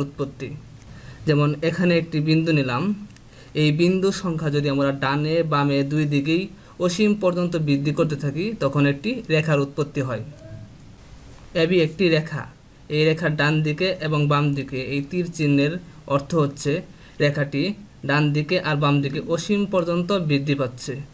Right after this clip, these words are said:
কোন পর্যন্ত বৃদ্ধি পাবে তা আমাদের জানা নেই। যেহেতু রশ্মিটি কোন পর্যন্ত বৃদ্ধি পাবে তা আমাদের জানা নেই, তাই আমরা বলতে পারি রেখার নির্দিষ্ট কোনো দৈর্ঘ্য নেই। যেহেতু রেখাটি দুই দিকেই বৃদ্ধি পাচ্ছে, কোন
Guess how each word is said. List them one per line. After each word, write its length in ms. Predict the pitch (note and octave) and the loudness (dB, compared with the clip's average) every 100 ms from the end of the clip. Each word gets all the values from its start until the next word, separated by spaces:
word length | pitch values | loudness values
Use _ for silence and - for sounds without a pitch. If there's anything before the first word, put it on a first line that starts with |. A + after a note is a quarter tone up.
| - - - | -20 -20 -4
কোন 140 | G3 G3+ | 0 0
পর্যন্ত 300 | G3 F#3+ F#3 F#3+ D#3 | 0 -2 0 0 2
বৃদ্ধি 240 | C#3+ D#3 E3 | 0 0 0
পাবে 180 | E3+ A3 G#3+ | 0 -2 0
তা 80 | C3+ C#3 | 0 2
আমাদের 260 | C#3 D#3 D#3+ | 2 2 0
জানা 180 | C3 C#3 B2 | 0 0 -2
নেই। 120 | A2 C#3+ - - - - - - D3+ | -4 -8 -16 -20 -20 -20 -20 -4 0
যেহেতু 320 | E3 F#3 F#3+ F#3+ | 2 2 2 2
রশ্মিটি 460 | D#3+ D#3+ E3+ D#3 D3 D#3+ | 2 2 -2 0 -2 -2
কোন 100 | F#3 F3+ | -4 0
পর্যন্ত 260 | F#3 F3+ E3+ D3 | 0 2 0 2
বৃদ্ধি 260 | C#3 D3+ E3 | 2 0 0
পাবে 180 | D#3 C#3 C#3 | 2 0 0
তা 80 | C3+ C#3+ | 0 2
আমাদের 280 | C#3+ C#3+ C#3 | 2 2 0
জানা 180 | C#3+ C#3+ B2+ | 2 2 0
নেই, 140 | B2 F#3 - - - | -2 -4 -10 -20 -16
তাই 160 | - C3+ D3 | -2 2 4
আমরা 160 | C#3+ C#3+ | 4 4
বলতে 200 | D3+ D#3+ | 2 2
পারি 240 | D#3+ C3+ D#3+ A3 - - C#3 | 0 0 0 -2 -6 -10 0
রেখার 300 | C#3+ C#3+ D3+ D#3 | 0 2 0 2
নির্দিষ্ট 360 | D#3 C#3+ C3+ D3 C#3+ | 0 -2 -6 -6 -4
কোনো 160 | D#3 A3 A3+ C#3+ | -2 -4 -6 -2
দৈর্ঘ্য 280 | C#3 C#3 C#3 A#2+ | -2 0 -2 -4
নেই। 120 | G#2+ C#3+ D3 - - - - - - - - - - - - - | -6 -10 -14 -16 -20 -20 -20 -20 -20 -20 -20 -20 -20 -20 -14 0
যেহেতু 220 | E3+ F3 F3+ | 2 4 4
রেখাটি 240 | F3 F3 E3+ | 4 0 2
দুই 120 | E3+ E3 | 0 0
দিকেই 220 | D#3+ E3+ D#3 | 0 0 2
বৃদ্ধি 260 | C#3 C#3+ C#3 | 0 -2 -4
পাচ্ছে, 320 | B2 - C3+ D#3 D#3+ - - - | -6 -6 -6 -6 -8 -20 -20 -4
কোন 120 | F#3+ | -2